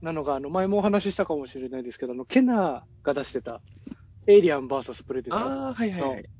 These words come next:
Speaker 1: あの、こう、映画に出てこないプレデターとエイリアン
Speaker 2: うん。
Speaker 1: シリーズの、あのおもちゃのシリーズが僕は、こう、この世で一番かっこいいおもちゃだと思ってるので、<laughs> そう、だから、あれもこう、形はすごいおもちゃおもちゃしてるじゃないですか。
Speaker 2: うん。そうです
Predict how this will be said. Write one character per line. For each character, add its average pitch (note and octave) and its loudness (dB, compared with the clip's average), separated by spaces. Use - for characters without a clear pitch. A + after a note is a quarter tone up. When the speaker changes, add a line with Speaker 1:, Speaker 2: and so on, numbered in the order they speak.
Speaker 1:
あ E3+ -6
の、 E3+ -4
こ E3+ 0
う、 G3 6
映 G#3 12
画 G#3+ 8
に G#3+ 6
出 G#3+ 4
て G#3 2
こ F#3+ -2
な D3 -6
い C3+ -6
プ C#3 -10
レ C#3 -4
デ C3 -8
タ B2+ -8
ー A#2+ -18
と B2 -8
エ B2 -2
イ A#2+ -8
リ B2 -6
ア A#2 -8
ン - -10
Speaker 2:
う - -20
ん。 - -20
Speaker 1:
シ - -12
リ D3+ -6
ー C#3+ -8
ズ C#3 -8
の、 C3 -8
あ D#3+ -6
の G3 2
お G#3 4
も A3 4
ち G3+ -4
ゃ D#3 2
の C#3 -6
シ - -8
リ C3 -6
ー A#2+ -8
ズ A#2+ -12
が B2 -8
僕 A#2+ -10
は、 B2+ -4
こ C3 -4
う、 - -20
こ - 0
の E3 6
世 E3 6
で D3 6
一 C3+ 2
番 D3 2
か C#3 -2
っ - -16
こ - 0
い - 6
い C#3 6
お B2+ 4
も B2 -4
ち A#2 -6
ゃ A#2+ -4
だ A#2+ -6
と - -4
思 - -6
っ - -20
て - -2
る F#3 2
の G#3+ 4
で、 G3+ 8
<laughs> - -16
そ - -6
う、 - -2
だ F3 0
か E3 -2
ら、 C3 -2
あ G#3+ 2
れ A#3+ 8
も A#3+ 6
こ A#3+ 6
う、 A3+ -2
形 - 0
は B3 4
す - -2
ご A3+ 4
い - 6
お D#3 2
も E3+ 0
ち F3 -2
ゃ E3+ 0
お E3 -2
も E3 -8
ち D#3 -8
ゃ C#3+ -10
し - -14
て C#3+ -6
る C3+ -6
じ C3+ -6
ゃ C3 -8
な B2 -12
い A#2+ -16
で A2+ -18
す - -20
か。 C3 -12
Speaker 2:
う - -12
ん。 - -18
そ G#2+ -4
う - -6
で - -10
す - -20